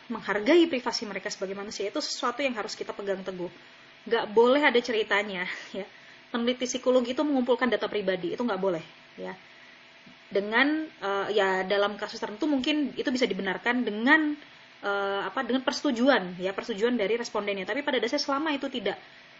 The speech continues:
eh, dibutuhkan, maka seharusnya itu tidak boleh ada ceritanya pengumpulan data pribadi ya. Dan kalaupun data pribadi itu ada yang dikumpulkan, maka harus dibuat rahasia.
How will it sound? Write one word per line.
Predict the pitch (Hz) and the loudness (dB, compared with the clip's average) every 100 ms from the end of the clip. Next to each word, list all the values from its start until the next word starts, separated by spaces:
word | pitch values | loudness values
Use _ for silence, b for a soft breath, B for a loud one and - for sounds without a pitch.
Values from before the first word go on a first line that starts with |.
| - - | -16 -10
eh, | 175 180 | -6 -6
dibutuhkan, | 185 190 294 294 202 214 | -4 -4 -2 0 -2 -2
maka | 214 | -4
seharusnya | 285 196 233 269 | -4 -4 -4 -4
itu | 320 | -2
tidak | 277 202 | 0 0
boleh | 202 240 214 | 2 0 0
ada | 202 | -4
ceritanya | 226 208 196 202 | -4 -6 -6 -6
pengumpulan | 247 214 202 220 | -8 -10 -10 -8
data | 226 - 190 | -6 -6 -6
pribadi | 208 202 196 196 - - - 196 | 0 0 2 -2 -6 -20 -18 -8
ya. | 190 277 B B B B B 214 | -4 -4 B B B B B 0
Dan | 233 | 0
kalaupun | 247 254 330 370 339 | 2 4 4 4 4
data | 285 269 | 4 2
pribadi | 262 226 226 233 | 0 0 0 0
itu | |
ada | 226 220 | 0 0
yang | 202 | -2
dikumpulkan, | 196 214 294 285 202 | -4 -2 -2 0 -4
maka | 202 226 | -4 -6
harus | 240 233 269 294 - | -2 0 2 -2 -4
dibuat | 208 190 220 247 - | -8 0 0 0 -4
rahasia. | 214 190 247 220 175 | -8 -6 0 0 -2